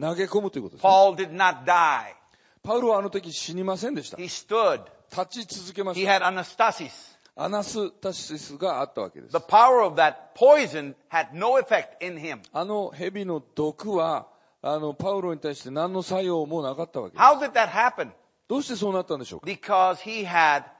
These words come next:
Speaker 2: the Holy Spirit.
Speaker 1: 彼の中に聖霊がおられたからです。
Speaker 2: He had the power of resurrection operating in him.
Speaker 1: 復活の力がパウロのうちに働いていたからです。
Speaker 2: You have the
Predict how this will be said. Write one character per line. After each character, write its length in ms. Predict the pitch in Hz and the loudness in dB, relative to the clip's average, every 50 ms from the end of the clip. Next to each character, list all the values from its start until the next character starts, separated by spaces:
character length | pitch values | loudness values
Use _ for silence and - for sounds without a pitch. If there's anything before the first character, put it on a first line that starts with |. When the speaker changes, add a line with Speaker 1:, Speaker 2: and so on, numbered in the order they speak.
| _ - | _ -4
Speaker 2:
the 60 | 156 | -4
Holy 340 | 160 143 160 151 151 139 135 | -2 0 -2 -2 -4 -4 -8
Spirit. 460 | - - - _ 175 165 135 107 - _ _ _ _ _ _ _ | -14 -16 -14 _ -4 -4 -4 -4 -8 _ _ _ _ _ _ _
Speaker 1:
彼 360 | - - 208 214 220 214 208 | -10 -6 -6 -4 -4 -4 -6
の 100 | 196 185 | -6 -6
中 300 | 175 170 165 - 196 208 | -6 -6 -6 -6 -8 -8
に 100 | 190 160 | -8 -10
聖 380 | 139 - - - 175 196 202 196 | -12 -10 -6 -6 -4 -4 -4 -4
霊 160 | 190 185 185 | -4 -6 -4
が 120 | 180 180 | -4 -4
お 60 | 160 147 | -2 -2
ら 100 | 147 143 | -4 -4
れ 60 | 139 | -6
た 100 | - 101 | -8 -12
か 100 | 80 82 | -12 -14
ら 60 | 76 | -18
で 80 | - - | -18 -20
す。 120 | - - 170 | -20 -12 -10
Speaker 2:
He 80 | 175 | -2
had 220 | 175 180 180 175 180 - - _ _ _ _ 123 | 0 2 2 2 0 -6 -18 _ _ _ _ -8
the 60 | 147 | -8
power 640 | - _ _ - 190 220 233 220 180 156 151 151 147 - 151 | -8 _ _ 0 4 8 8 8 8 6 4 2 2 0 -2
of 160 | 143 120 135 | -4 -2 -2
resurrection 600 | 156 160 131 147 147 160 165 - - 156 131 120 - | -4 -4 -2 -2 -2 -2 -2 -4 -10 -14 -16 -12 -2
operating 680 | - 147 156 - 147 143 139 143 127 131 127 127 123 151 | 0 0 0 0 -2 -4 -2 -4 -4 -8 -10 -12 -12 -12
in 120 | 160 170 | -12 -12
him. 160 | 160 143 123 85 _ - | -12 -14 -16 -18 _ -12
Speaker 1:
復 260 | - - 180 180 - _ _ | -6 -6 -6 -6 -6 _ _
活 320 | - 226 220 220 - 247 233 | -4 -4 -4 -4 -4 -6 -4
の 160 | 226 214 202 | -4 -4 -4
力 440 | - - - - 226 220 208 190 160 | -6 -10 -8 -4 -4 -2 -2 -2 -2
が 140 | 156 156 | -4 -4
パ 220 | 151 - - 190 208 | -6 -6 -6 -4 -2
ウ 80 | 208 | -2
ロ 100 | 202 196 | -2 -2
の 100 | 185 165 | -4 -4
う 80 | 147 139 | -6 -6
ち 140 | - - 180 | -8 -10 -12
に 60 | 165 | -12
働 340 | - - - - 160 180 202 | -14 -14 -16 -14 -12 -12 -12
い 60 | 208 | -12
て 80 | - 208 | -12 -8
い 20 | |
た 80 | - - | -6 -4
か 60 | 247 | -4
ら 80 | 262 | -2
で 40 | 233 | -2
す。 40 | 202 | 4
Speaker 2:
You 40 | 208 | 6
have 380 | 214 208 202 202 202 202 196 190 - - - _ _ | 8 8 10 10 8 6 6 2 -6 -18 -20 _ _
the 60 | 160 | -8